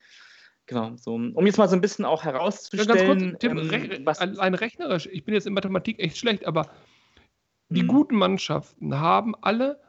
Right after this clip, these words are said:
Speaker 2: einen Wert von fünfundfünfzig Prozent aufsteigen. Fünfundfünfzig bis ungefähr achtundfünfzig, ich habe jetzt ein bisschen aufgerundet.
Speaker 1: Ja.
Speaker 2: Fünfundfünfzig
Speaker 1: Ja.
Speaker 2: bis achtundfünfzig, das heißt, wenn Hannover sechsundneunzig die beste Mannschaft,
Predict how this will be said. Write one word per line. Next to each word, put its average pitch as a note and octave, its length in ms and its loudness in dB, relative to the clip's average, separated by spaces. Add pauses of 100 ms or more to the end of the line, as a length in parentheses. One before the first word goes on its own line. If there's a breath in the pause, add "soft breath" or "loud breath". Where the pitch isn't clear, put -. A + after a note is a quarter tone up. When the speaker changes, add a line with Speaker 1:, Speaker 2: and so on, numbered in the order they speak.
Speaker 2:
einen E3+ 440 0
Wert G#3 340 0
von E3+ 220 -2
fünfundfünfzig G#3 840 0
Prozent G3 580 0
aufsteigen. D3+ 560 0
Fünfundfünfzig G3+ 580 0
bis F3 100 -4
ungefähr G3+ 320 2
achtundfünfzig, D#3+ 560 0
ich - 20 2
habe D#3+ 100 0
jetzt - 120 -8
ein - 40 -8
bisschen D#3 280 -4
aufgerundet. B2+ 560 0
Speaker 1:
Ja. - 60 -14 (420 loud breath)
Speaker 2:
Fünfundfünfzig A#3 460 6
Speaker 1:
Ja. G3 40 -4
Speaker 2:
bis G3+ 120 -2
achtundfünfzig, F3 580 -2
das E3+ 160 0
heißt, - 320 0 (400 soft breath)
wenn F#3+ 220 2
Hannover A#3 340 4
sechsundneunzig G#3+ 540 -2
die E3+ 100 -4
beste G#3 300 -2
Mannschaft, F#3+ 600 0